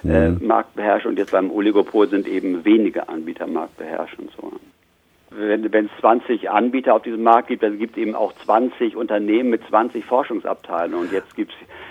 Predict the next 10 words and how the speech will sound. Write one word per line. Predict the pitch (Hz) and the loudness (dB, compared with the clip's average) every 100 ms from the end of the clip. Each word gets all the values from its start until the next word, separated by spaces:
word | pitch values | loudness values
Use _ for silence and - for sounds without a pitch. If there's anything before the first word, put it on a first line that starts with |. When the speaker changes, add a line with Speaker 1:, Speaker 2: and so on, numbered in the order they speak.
| - | -12
Speaker 1:
jetzt, | 104 - - - - - - | -12 -12 -20 -20 -20 -16 -10
äh, | 95 92 | -8 -6
jetzt | 98 - - _ _ | -8 -10 -20 _ _
gibt's | 98 - | -16 -4
vielleicht | 110 95 - | 2 2 2
vier, | 120 101 | 0 0
fünf | - 143 143 | 0 -4 0
Forschungsabteilungen. | 98 80 92 85 87 - - 82 80 | 0 0 -2 -4 -6 -6 -8 -6 -2
Speaker 2:
Die, | 104 107 151 196 | 2 6 8 6
Speaker 1:
Und | 185 | 2